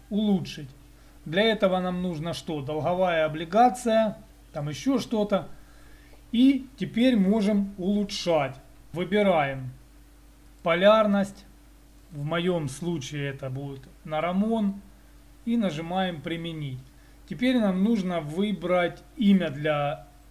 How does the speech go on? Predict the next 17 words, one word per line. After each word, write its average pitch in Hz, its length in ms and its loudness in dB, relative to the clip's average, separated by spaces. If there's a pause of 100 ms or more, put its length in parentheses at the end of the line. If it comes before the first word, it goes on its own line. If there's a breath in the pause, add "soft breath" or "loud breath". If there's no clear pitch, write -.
(240)
оружия. 135 680 -4 (1500)
Так, 135 200 -12
ну 170 100 -6
тут 180 220 -6
придумаем 185 640 2
что-нибудь, 143 540 -6
не 147 140 -4
знаю. 139 420 -6 (2250)
Я 165 220 -2
назову 160 460 -4
вот 147 200 -6 (140)
так. 127 220 -6 (1600)
Зачем 131 460 -10
этот 127 160 -10
значок? 131 360 -12 (100)
Убрать 135 400 -10
его. 127 240 -12